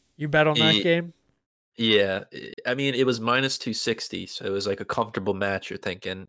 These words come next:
Speaker 2: It's, I believe the match was in Turkey, but the guy for, for, um, Başakşehir, Başakşehir
Speaker 1: Dude, so good. The hat
Speaker 2: he had a
Speaker 1: trick.
Speaker 2: hat trick, and
Speaker 1: Unbelievable.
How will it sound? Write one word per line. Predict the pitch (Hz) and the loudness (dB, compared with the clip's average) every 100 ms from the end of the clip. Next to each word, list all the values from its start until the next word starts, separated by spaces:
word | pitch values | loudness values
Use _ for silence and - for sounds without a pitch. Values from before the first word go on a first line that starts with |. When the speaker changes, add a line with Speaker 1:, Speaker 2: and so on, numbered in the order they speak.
| - | -8
Speaker 2:
It's, | 98 - - - _ _ _ _ _ | -6 -4 -6 -10 _ _ _ _ _
I | 110 | -4
believe | 98 110 113 | 0 0 0
the | |
match | 107 104 - | 0 0 2
was | 104 101 | 2 2
in | 98 | -2
Turkey, | - 95 - 101 | -2 -2 -2 -8
but | 98 95 - _ _ - | -4 -4 -6 _ _ -10
the | 104 | -4
guy | 110 123 135 | 0 2 0
for, | 131 113 104 _ | 2 -2 -2 _
for, | - 113 104 101 87 _ - | 0 4 6 4 2 _ -4
um, | 107 95 92 90 | -2 0 -2 -6
Başakşehir, | - 101 - 98 - - 95 - | -6 -2 -2 -2 -4 -12 -12 -4
Başakşehir | 98 - 101 101 - 95 92 | -4 -2 -2 -4 -4 0 2
Speaker 1:
Dude, | 95 165 143 - | 4 4 2 -2
so | - 320 170 | 0 4 4
good. | 139 143 131 - - | 4 0 -2 -4 -4
The | 170 | 0
hat | 139 165 | 2 2
Speaker 2:
he | - | 4
had | 131 | 4
a | 127 | 4
Speaker 1:
trick. | |
Speaker 2:
hat | 147 170 190 - | 2 2 2 -2
trick, | - 95 - | -2 -2 4
and | 147 | 2
Speaker 1:
Unbelievable. | 147 151 131 131 113 123 110 | 4 2 2 2 -2 -4 -4